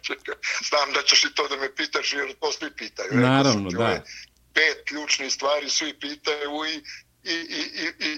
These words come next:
Speaker 1: i ja imam svoje mišljenje
Speaker 2: I ja
Speaker 1: od
Speaker 2: sam
Speaker 1: svakoga.
Speaker 2: ostavio da, da
Speaker 1: Ne
Speaker 2: moj
Speaker 1: pada mi
Speaker 2: brat
Speaker 1: na pamet
Speaker 2: Mile
Speaker 1: da,
Speaker 2: to,
Speaker 1: da
Speaker 2: to
Speaker 1: bilo
Speaker 2: postavi
Speaker 1: koga,
Speaker 2: kao
Speaker 1: da bilo
Speaker 2: pitanje.
Speaker 1: koga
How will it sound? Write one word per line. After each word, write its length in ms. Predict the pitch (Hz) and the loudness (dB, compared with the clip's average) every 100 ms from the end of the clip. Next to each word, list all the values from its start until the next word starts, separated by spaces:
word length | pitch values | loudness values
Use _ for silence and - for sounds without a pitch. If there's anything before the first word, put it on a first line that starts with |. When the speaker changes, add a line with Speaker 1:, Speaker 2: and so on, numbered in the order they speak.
| 143 | -4
Speaker 1:
i 280 | 156 151 - | -6 -4 -2
ja 100 | 139 | -2
imam 220 | 139 139 | 0 2
svoje 300 | - 156 147 | 2 4 2
mišljenje 420 | 143 151 - 143 | 2 2 4 8
Speaker 2:
I 20 | 139 | 8
ja 180 | 147 160 | 10 8
Speaker 1:
od 60 | |
Speaker 2:
sam 180 | 180 151 | 8 8
Speaker 1:
svakoga. 80 | 160 | 8
Speaker 2:
ostavio 500 | 175 - 175 160 156 | 8 6 6 8 6
da, 260 | 143 151 131 | 8 6 6
da 160 | 143 | 4
Speaker 1:
Ne 120 | 147 | 6
Speaker 2:
moj 100 | 156 | 8
Speaker 1:
pada 80 | 127 | 8
mi 60 | 147 | 10
Speaker 2:
brat 160 | 156 | 8
Speaker 1:
na 40 | 147 | 10
pamet 220 | 139 151 | 10 10
Speaker 2:
Mile 220 | 165 160 | 10 10
Speaker 1:
da, 100 | 143 156 | 10 10
Speaker 2:
to, 320 | 147 127 - | 10 10 6
Speaker 1:
da 60 | - - | -2 4
Speaker 2:
to 160 | 147 | 6
Speaker 1:
bilo 240 | 135 160 156 | 6 4 4
Speaker 2:
postavi 480 | 147 156 147 131 | 4 6 6 6
Speaker 1:
koga, 80 | 117 | 6
Speaker 2:
kao 160 | 127 117 | 4 2
Speaker 1:
da 60 | - | 2
bilo 100 | 110 | 2
Speaker 2:
pitanje. 340 | 110 156 151 | 2 0 2
Speaker 1:
koga 300 | 160 156 | 2 2